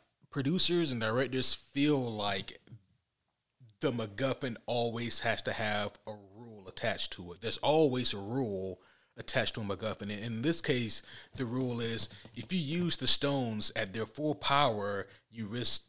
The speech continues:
destroying yourself and the stones. That's what it seems to be. Like, it, it almost seems like they put a cap on what the MacGuffin can do.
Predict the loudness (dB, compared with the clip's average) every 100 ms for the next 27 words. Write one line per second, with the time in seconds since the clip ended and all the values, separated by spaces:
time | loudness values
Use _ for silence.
0 | -14 -2 0 0 -2 -4 4 4 4 -2
1 | -6 -4 -4 -4 -12 -14 -14 -14 _ _
2 | _ _ -20 -6 -4 -4 -8 -6 -4 -4
3 | -4 -4 -4 0 2 4 2 2 0 0
4 | -4 -2 -4 -4 2 2 2 -6 -20 _
5 | _ _ _ _ -4 -2 0 -2 -4 -8
6 | _ _ -16 -8 -8 -8 -14 -8 -8 -6
7 | -6 -6 -12 -12 -12 -10 -10 -10 -14